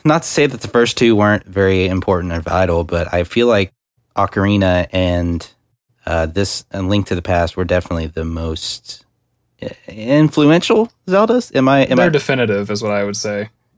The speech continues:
Speaker 1: Yeah, I, I don't know how controversial of a statement that is.
Speaker 2: Probably, probably not very. <laughs>
Speaker 1: <laughs> Okay. For me, they were, they were pretty outstanding. But, uh, yeah. Uh, one thing I, I just wanna,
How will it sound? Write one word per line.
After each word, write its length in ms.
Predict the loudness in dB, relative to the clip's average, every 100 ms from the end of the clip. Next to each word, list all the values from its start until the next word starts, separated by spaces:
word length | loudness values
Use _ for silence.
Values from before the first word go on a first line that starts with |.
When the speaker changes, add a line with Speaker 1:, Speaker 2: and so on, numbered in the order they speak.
| _
Speaker 1:
Yeah, 760 | -8 -6 0 2 2 2 0 2
I, 60 |
I 20 | 2
don't 160 | 4
know 240 | 6 6 4
how 480 | 4 4 4 2 -2 -6
controversial 640 | -4 -4 -2 -2 0 -2
of 100 | -2
a 40 |
statement 340 | -2 -4 -4 -6
that 120 | -8
is. 120 | -8 -2
Speaker 2:
Probably, 380 | 0 2 -2
probably 340 | -4 -2 -2 0
not 200 | -4 -4
very. 300 | -4 -4 -4
<laughs> 40 | -10 -14 -16 _ -2
Speaker 1:
<laughs> 480 | 2 4 4 2
Okay. 300 | 0 0 -2 -2 -4 -6 -14 -18 _ _ -8
For 120 | 0
me, 200 | 4 6
they 120 | 6 6
were, 240 | 6 4
they 200 | 2 0
were 80 | 0
pretty 240 | 2 0
outstanding. 640 | 0 -2 -4 -4 -4 -4 -8 0
But, 180 | 0
uh, 180 | 2 0 2
yeah. 360 | 2 2 0 -4 _ _ _
Uh, 220 | 0 2
one 220 | 4 4
thing 480 | 4 4 6 6 4 0
I, 280 | -4 0
I 40 | 0
just 140 | 2
wanna, 280 | 4 2 2